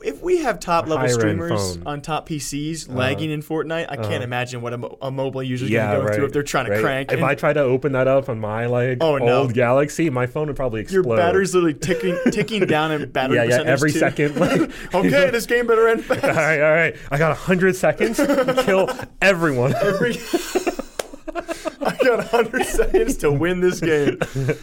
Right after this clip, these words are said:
Speaker 1: Um, but yeah, I mean, it's
Speaker 2: Uh-huh.
Speaker 1: definitely gonna be interesting. We've had rising number of comments say, "Cover this mobile, cover this
Speaker 2: Right,
Speaker 1: mobile."
Speaker 2: right.
Speaker 1: We're trying to.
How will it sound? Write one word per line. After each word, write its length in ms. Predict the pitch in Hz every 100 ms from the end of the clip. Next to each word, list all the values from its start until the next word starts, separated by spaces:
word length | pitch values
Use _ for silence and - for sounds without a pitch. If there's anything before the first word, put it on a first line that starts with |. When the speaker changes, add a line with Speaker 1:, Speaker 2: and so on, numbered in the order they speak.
| - -
Speaker 1:
Um, 260 | 147 165 175
but 120 | 147
yeah, 320 | 190 208 123
I 100 | 127 147
mean, 140 | 160
it's 160 | 151 120
Speaker 2:
Uh-huh. 80 | 117
Speaker 1:
definitely 200 | 123 196
gonna 120 | 185
be 120 | 165
interesting. 560 | 143 160 170 180 190 -
We've 200 | 143 147
had 300 | 156 151 127 - _ _ _ -
rising 400 | 127 127 147 165
number 200 | 160 156
of 100 | 143
comments 440 | - 127 147 165 -
say, 240 | 151 143
"Cover 320 | 131 123 120
this 260 | 147 180 180
mobile, 280 | 143 123 104
cover 260 | - 127 139
this 160 | 185
Speaker 2:
Right, 60 | 95
Speaker 1:
mobile." 320 | 143 143 147
Speaker 2:
right. 260 | 98 95 85 _
Speaker 1:
We're 120 | 151 185
trying 420 | - 127 143 180
to. 300 | 175 220